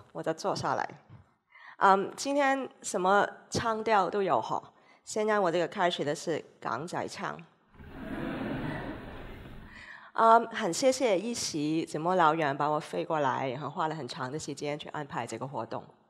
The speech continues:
几年前，我完成了一部叫《坏孩子》的纪录片。嗯，《坏孩子》是一部关于三个地方，就是日本札幌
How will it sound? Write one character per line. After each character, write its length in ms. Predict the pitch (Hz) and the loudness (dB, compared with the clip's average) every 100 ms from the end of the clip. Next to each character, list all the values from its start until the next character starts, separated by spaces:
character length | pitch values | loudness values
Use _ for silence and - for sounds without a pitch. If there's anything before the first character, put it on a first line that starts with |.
| _ | _
几 140 | - | 2
年 160 | 214 240 | 4 4
前， 340 | - 175 170 190 - | 4 6 6 6 4
我 100 | 190 | 6
完 180 | 170 | 6
成 220 | 180 196 180 | 4 0 0
了 80 | |
一 80 | 175 | 0
部 160 | 190 175 | 0 -2
叫 220 | 208 175 | 2 2
《坏 220 | 160 254 233 | 2 -2 -2
孩 180 | 180 | 0
子》 120 | 160 143 | -2 -2
的 80 | 151 | -4
纪 140 | 156 | -6
录 100 | 143 | -10
片。 300 | - 196 - - _ _ _ _ _ _ - | -8 -8 -8 -12 _ _ _ _ _ _ -2
嗯， 480 | 190 185 175 180 170 - 277 | 6 8 8 6 -2 -4 0
《坏 140 | 320 | 4
孩 140 | 262 196 | 6 4
子》 140 | 190 | 2
是 140 | - 190 | -2 -4
一 40 | |
部 240 | 196 202 165 | 2 4 4
关 320 | 214 220 233 | 6 4 4
于 340 | 226 233 233 226 | 0 0 0 0
三 320 | - 294 285 | 0 2 2
个 100 | 214 | 2
地 160 | 156 170 | 0 -2
方， 260 | 190 165 160 - _ _ _ _ _ | 0 -2 -4 -14 _ _ _ _ _
就 120 | 180 | -6
是 260 | 165 208 165 | -4 0 -2
日 140 | 214 | -2
本 120 | 165 | -6
札 220 | - 139 165 | -6 -4 -4
幌 400 | - 147 110 | -4 -2 -2